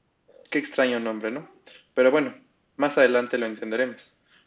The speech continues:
Principalmente este libro se destaca porque es una novela romántica, principalmente escrita por Laura Esquivel, publicada en mil novecientos ochenta y nueve,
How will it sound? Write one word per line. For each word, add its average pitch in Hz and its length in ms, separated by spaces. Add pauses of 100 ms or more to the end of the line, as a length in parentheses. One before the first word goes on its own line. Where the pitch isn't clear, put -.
Principalmente 151 800
este 143 240
libro 131 260
se 135 120
destaca 120 560
porque 120 240
es 120 200
una 131 200
novela 117 360
romántica, 117 760 (500)
principalmente 147 840
escrita 123 480
por 110 160
Laura 120 280
Esquivel, 123 580 (380)
publicada 135 720 (380)
en 120 200
mil 147 240
novecientos 131 420
ochenta 113 340
y 113 80
nueve, 135 360